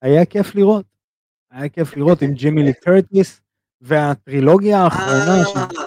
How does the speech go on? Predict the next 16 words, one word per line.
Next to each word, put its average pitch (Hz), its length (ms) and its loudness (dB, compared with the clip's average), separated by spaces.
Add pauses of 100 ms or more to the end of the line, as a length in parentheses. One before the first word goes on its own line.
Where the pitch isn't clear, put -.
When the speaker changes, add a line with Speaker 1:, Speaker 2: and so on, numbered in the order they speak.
Speaker 2:
סרט 180 520 -10
הלואוין, 120 840 -8
אוקיי. 110 400 -14
Speaker 1:
כן, 135 160 -6 (100)
הלואוין. 143 360 0
Speaker 2:
היה - 80 -8 (1040)
Speaker 1:
הסרט 175 460 -2
והטרילוגיה 151 840 2
האחרונה 139 640 -2
היא 226 140 0
מצוינת, 139 800 -6
במיוחד 127 440 -4
הפ-, 147 240 -2 (160)
הסרט 139 520 -8
האחרון 135 460 -10
שלה, 190 260 -4